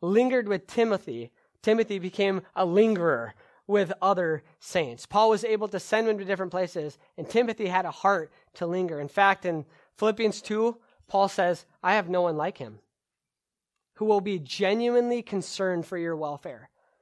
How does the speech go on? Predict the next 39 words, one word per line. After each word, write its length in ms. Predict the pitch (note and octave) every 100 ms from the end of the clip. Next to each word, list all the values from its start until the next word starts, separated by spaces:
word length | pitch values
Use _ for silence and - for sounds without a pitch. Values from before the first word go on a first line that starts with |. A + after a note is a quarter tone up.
| _ _
They 120 | G#3+
all 160 | A#3 C4+
seek 260 | - B3+
their 140 | A3+ G#3+
own 160 | G#3+
interests, 340 | A3 G3+ E3 -
not 240 | G3 A3
those 320 | A3+ G#3+ G#3
of 80 | G3+
Jesus 340 | E3+ G3+ G3 -
Christ. 280 | F#3 E3+
But 100 | G3
you 100 | G#3
know 140 | B3+ A3
Timothy's 460 | - A3 G#3+ G3+
pro-, 320 | - A3 G#3+ A3+ -
proven 320 | - A3+ G3+ F#3
worth. 320 | G3+ D3+ - _ - _
How 180 | - A3
as 100 | G#3+
a 80 | G3
son 380 | - G#3 A3 A#3
with 180 | A3 G3
a 80 |
father, 460 | E3 G3+ G3+ F#3 E3
he 140 | D#3+
has 120 | F#3 E3
served 320 | - G3 F3+
with 160 | E3
me 100 | E3+
in 100 | E3
the 60 | D3+
gospel." 600 | C#3+ C#3+ D3+ - - _ _ _ _ -
In 60 |
other 140 | G3+ G#3+
words, 260 | F3+ - - _ _
Timothy 680 | - A3+ C4+ C#4 F#3 E3+ E3 _ _ _ -
took 260 | B3 B3
note 460 | F3+ E3+ F#3 C4